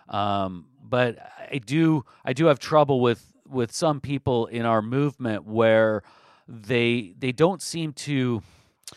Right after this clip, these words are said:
they're, we almost need to marry, like, our convictions with our actions. And it seems like everybody who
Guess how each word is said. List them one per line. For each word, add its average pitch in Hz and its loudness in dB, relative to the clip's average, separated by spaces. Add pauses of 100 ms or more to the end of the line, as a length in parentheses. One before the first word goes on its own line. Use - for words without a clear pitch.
(760)
they're, 147 -2 (160)
we 160 0
almost 208 -2
need 175 -6
to 139 -2
marry, 117 -2 (380)
like, 110 0
our 123 2
convictions 147 -6
with 120 0
our 107 4
actions. 104 -10 (540)
And 123 -2
it 139 -8
seems 156 -6
like 139 0
everybody 143 0
who 123 0